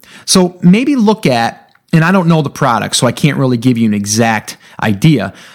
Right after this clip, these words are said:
but let's just say, uh, for an example, let's just say that, uh, you're looking at a, I don't know, a garlic press. We'll go with that one again, 'cause it's just what I've been using.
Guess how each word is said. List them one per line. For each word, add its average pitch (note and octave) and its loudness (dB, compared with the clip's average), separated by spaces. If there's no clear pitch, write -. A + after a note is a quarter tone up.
but F3 4
let's B3 0
just G#3+ 0
say, C3 0
uh, C3 -2
for - 0
an D3 4
example, C3+ 0
let's C#3 0
just E3+ 0
say C3+ 0
that, A#2+ -4
uh, A2+ 0
you're C#3 2
looking C#3+ 0
at B2+ -4
a, A#2 -2
I - -8
don't G#2+ -2
know, F2 -8
a B2+ -4
garlic C3+ 0
press. G2+ -4
We'll A#2 -2
go B2+ 4
with A#2+ 0
that G#2+ -4
one G#2+ -4
again, F2+ -6
'cause G2+ -6
it's - -4
just - -6
what A2 -2
I've G2 -2
been G2+ -2
using. A2 -2